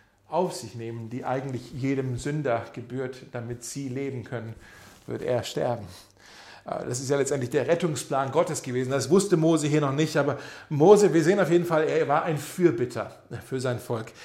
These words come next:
Im Neuen Testament sehen wir das auch nochmal bei Paulus im, im Römerbrief, Kapitel neun. Paulus hat sogar ein ähnliches Gebet hier gehabt. Er sagt, er schreibt, „Ich wäre bereit“, Paulus, „ich wäre bereit, f-, für immer verflucht zu sein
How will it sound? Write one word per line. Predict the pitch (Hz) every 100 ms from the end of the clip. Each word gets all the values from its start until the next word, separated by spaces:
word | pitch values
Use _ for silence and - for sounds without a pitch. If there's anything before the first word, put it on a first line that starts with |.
| -
Im | 156
Neuen | 170 196
Testament | 190 180 175 170 165
sehen | 165
wir | 156
das | 156 160
auch | 180
nochmal | 170 143
bei | 123 131
Paulus | - 170 202 165 135 147
im, | 123 - -
im | 160 143
Römerbrief, | 185 196 170 135 131
Kapitel | - 143 151 143
neun. | 151 175 143 - - -
Paulus | 160 190 170
hat | 170
sogar | 160 165
ein | 165
ähnliches | 170 220 202 185 -
Gebet | 170 175 247 247
hier | 165
gehabt. | 135 120 120
Er | 147 151
sagt, | 160 170 -
er | 156
schreibt, | - 180 185
„Ich | 131 143
wäre | 208 233
bereit“, | 156 156 165 214 240 - - - - - - _ _ _ _ _ _ -
Paulus, | - 143 123 - - - -
„ich | -
wäre | 190 175
bereit, | 190 165 180 233
f-, | - - - - -
für | -
immer | 226 233 277 254 220
verflucht | 196 170 - 180 233 302 - -
zu | 170
sein | 131 143 170